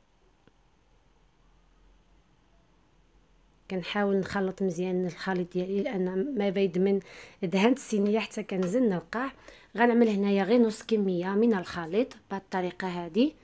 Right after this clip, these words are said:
فهاد الكيكه الصراحه ملي كتنوضوا تعملوها داغيه بسرعه، خمسة دقائق ما كديهاش معاكم، يعني في الصنع ديالها عاد كندخلوها الفران طبعًا. فمن بعد كنعمل هذاك الخليط،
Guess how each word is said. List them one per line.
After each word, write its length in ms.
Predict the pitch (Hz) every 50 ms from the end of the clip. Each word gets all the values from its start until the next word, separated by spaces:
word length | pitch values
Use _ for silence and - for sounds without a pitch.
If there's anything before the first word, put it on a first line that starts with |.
| - _ _ _ _ _ _ _ _ _ _ _ _
فهاد 200 | - 240 247 247
الكيكه 320 | 247 - - 247 247 - 262
الصراحه 460 | 233 - 269 262 220 202 - 226 233
ملي 160 | 226 240 240
كتنوضوا 400 | 240 233 220 196 214 208 190 202
تعملوها 500 | 196 - 185 185 196 196 202 202 226 233
داغيه 360 | 226 226 226 202 202 190 202
بسرعه، 440 | 196 - - - 226 202 180 180 202
خمسة 280 | - - 208 196 - 247
دقائق 400 | - - - - 208 226 - 233
ما 60 | 220
كديهاش 520 | - 220 180 165 - 196 196 185 - -
معاكم، 500 | 196 185 160 170 190 190 - 247 285 330 330 - - - _ _ _ _ _ _ -
يعني 160 | 196 185 196 208
في 60 | 185
الصنع 360 | - - - 269 262 208 180
ديالها 320 | 170 185 190 190 208 233
عاد 120 | 240 302 -
كندخلوها 540 | - 233 208 180 190 175 - 180 180 180 175
الفران 400 | 175 - - 180 175 175 180 170
طبعًا. 480 | - - 180 170 185 180 220 277 330 - - - - - - - - _ _
فمن 420 | _ - - 226 226 226 226 226 214
بعد 180 | 262 277 285
كنعمل 300 | - - 226 214 202 202
هذاك 320 | 190 190 214 202 202 - 214
الخليط، 420 | 196 - - 196 185 180 190 190